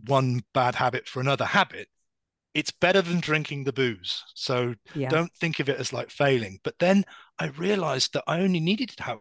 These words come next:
Speaker 1: one or two, because why would you drink ten non-alcoholic beers?
Speaker 2: You really wouldn't.
Speaker 1: You wouldn't, you know,
Speaker 2: Mm.
Speaker 1: <laughs> you just don't. So, so I've, I've, ironically, I've learned moderation in <laughs> non-alcoholic beer.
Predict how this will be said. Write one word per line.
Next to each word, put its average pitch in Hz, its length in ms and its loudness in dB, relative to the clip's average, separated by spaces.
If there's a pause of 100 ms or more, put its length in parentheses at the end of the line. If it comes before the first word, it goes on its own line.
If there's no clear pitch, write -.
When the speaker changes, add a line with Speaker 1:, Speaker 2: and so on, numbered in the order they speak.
Speaker 1:
one 107 180 -10
or 98 140 -16
two, 98 220 -10 (140)
because - 340 -10 (640)
why 131 200 -12
would 208 200 -8
you 185 80 -4
drink 170 340 0
ten 160 340 2
non-alcoholic 139 720 -2
beers? - 420 0 (460)
Speaker 2:
You 151 160 -4
really 135 240 0
wouldn't. 131 380 -4 (300)
Speaker 1:
You 165 160 -4
wouldn't, 185 220 0 (220)
you 160 80 -2
know, 147 160 4
Speaker 2:
Mm. 131 160 -6 (100)
Speaker 1:
<laughs> - 100 -4
you 147 60 6
just - 600 2
don't. 202 300 2
So, - 260 0 (640)
so 175 200 -4
I've, 202 260 2 (260)
I've, 196 260 6
ironically, 214 600 4
I've 151 160 0
learned 202 280 2
moderation 175 680 -2 (480)
in 165 220 -6
<laughs> - 20 -20
non-alcoholic 180 1200 4
beer. 233 320 -4